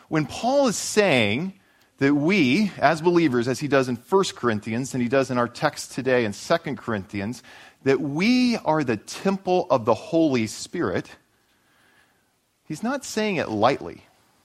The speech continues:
He's not saying it lightly. There's something to this. There's something deep and something that we should be very careful about. A temple is not something to be taken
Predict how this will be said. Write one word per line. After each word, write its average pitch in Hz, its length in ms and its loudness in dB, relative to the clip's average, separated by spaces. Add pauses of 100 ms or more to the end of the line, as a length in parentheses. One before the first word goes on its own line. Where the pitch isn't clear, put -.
(960)
He's 117 120 -6
not 160 220 0
saying 143 240 0
it 92 80 -2
lightly. 120 640 0
There's 120 140 -4
something 190 500 0
to 190 260 -2
this. 101 280 -6
There's 127 200 -2
something 175 560 0 (420)
deep 156 360 -8 (200)
and 113 240 -2
something 143 500 -2
that 123 100 4
we 131 220 -2
should 123 340 -8
be 127 160 0
very 185 320 0
careful 196 480 -4
about. 85 360 -4 (460)
A 123 80 -2
temple 185 520 -2
is 120 120 -2
not 127 240 0
something 123 560 -4 (280)
to 117 100 -6
be 110 140 -6
taken 110 520 -2